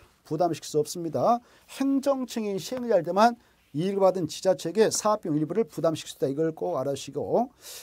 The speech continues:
그 다음에 이백팔십팔 페이지 가로 삼 번 보면 이 지-, 국가하고 지자체가 도시 군객 시설 사업을 해줄 수 있는 보조 융자 한도가 하나 있죠. 행정층이 시행자가 사업할 때는 사업비용의 이분의 일까지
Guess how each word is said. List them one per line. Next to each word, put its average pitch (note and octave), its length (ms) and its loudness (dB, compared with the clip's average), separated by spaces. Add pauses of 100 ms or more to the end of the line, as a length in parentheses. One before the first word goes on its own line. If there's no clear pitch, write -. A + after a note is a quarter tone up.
(140)
그 C#3+ 80 -8
다음에 F3+ 280 4
이백팔십팔 F3+ 920 -2
페이지 E3 460 -2 (1160)
가로 F#3+ 260 2
삼 A3 240 -4
번 G#3 120 0
보면 F3 420 2 (420)
이 F#3+ 240 2 (140)
지-, - 260 -10
국가하고 F#3 600 4
지자체가 F#3 840 2 (240)
도시 D#3+ 300 0
군객 F#3 420 -2
시설 A3+ 440 0
사업을 F3+ 440 2
해줄 G#3 320 -2
수 - 100 -6
있는 F#3+ 380 0 (260)
보조 F#3 460 0
융자 E3 220 -2
한도가 E3+ 240 -2
하나 E3 160 2
있죠. - 320 -6 (460)
행정층이 B3+ 760 2
시행자가 G#3 400 2
사업할 F#3 320 2
때는 G#3+ 480 0
사업비용의 G#3+ 1000 4
이분의 F#3 380 2
일까지 F#3 460 2